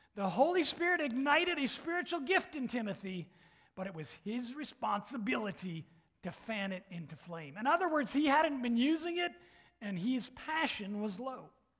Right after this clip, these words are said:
He was responsible to fan it into flame.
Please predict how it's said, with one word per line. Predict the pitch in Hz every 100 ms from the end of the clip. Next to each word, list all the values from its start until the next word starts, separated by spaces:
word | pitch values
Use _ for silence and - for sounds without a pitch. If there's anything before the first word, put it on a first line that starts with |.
| _ _ _ _
He | - 302 381 403
was | 403 415 320
responsible | 403 - - 359 392 403 - 370 359 311 254 170 - - - _ _ _ _ _ _
to | -
fan | 147 226 240 185
it | 147 - _ _ _ _
into | 160 139
flame. | 151 175 170 143 117